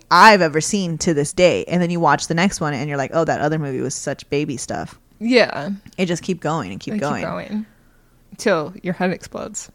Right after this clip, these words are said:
Speaker 1: My head has exploded. I am nothing but a body with a neck.
Speaker 2: Um, I've figured that I might take us down a trip to memory lane.
Speaker 1: Oh,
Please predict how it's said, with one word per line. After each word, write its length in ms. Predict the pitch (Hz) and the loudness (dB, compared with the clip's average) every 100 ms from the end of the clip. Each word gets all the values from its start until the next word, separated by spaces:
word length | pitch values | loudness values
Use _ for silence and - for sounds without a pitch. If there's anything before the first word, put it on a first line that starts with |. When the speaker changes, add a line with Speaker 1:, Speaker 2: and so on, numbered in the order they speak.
| - | -4
Speaker 1:
My 160 | 185 | -2
head 220 | 180 180 170 | 0 0 0
has 260 | 170 160 | 0 -2
exploded. 600 | 170 - 156 151 180 226 - | -4 -4 -2 0 0 -4 -4
I 120 | 156 | -4
am 220 | 143 147 | -4 -4
nothing 320 | 160 170 208 208 | -4 -2 -2 0
but 100 | 214 | 0
a 40 | |
body 420 | 190 175 175 185 - - - _ _ _ _ _ - | 2 2 2 -4 -10 -20 -20 _ _ _ _ _ -8
with 160 | 180 180 | -4 -2
a 40 | |
neck. 360 | 156 - - - _ _ _ _ | -4 -6 -14 -20 _ _ _ _
Speaker 2:
Um, 420 | 226 233 240 233 - | 8 10 10 6 6
I've 360 | 226 277 285 - - - | 6 8 6 2 -8 -4
figured 560 | - 247 233 220 196 | 4 6 10 8 8
that 340 | 202 180 - - | 6 6 4 2
I 160 | 190 202 | 6 6
might 440 | 202 196 175 - | 6 4 2 -4
take 220 | - 214 190 | -6 -4 -2
us 140 | 196 | -2
down 420 | 202 185 175 180 - | 2 4 2 -2 -4
a 80 | 180 | -6
trip 340 | - 180 220 | -4 -8 -8
to 260 | - - 185 | -10 -6 -4
memory 400 | 185 190 185 202 | -2 0 0 0
lane. 420 | 202 160 160 196 - _ - | 0 0 -2 -4 -8 _ -8
Speaker 1:
Oh, 760 | 220 220 220 214 214 214 208 | -6 -4 -4 -2 -4 -4 -8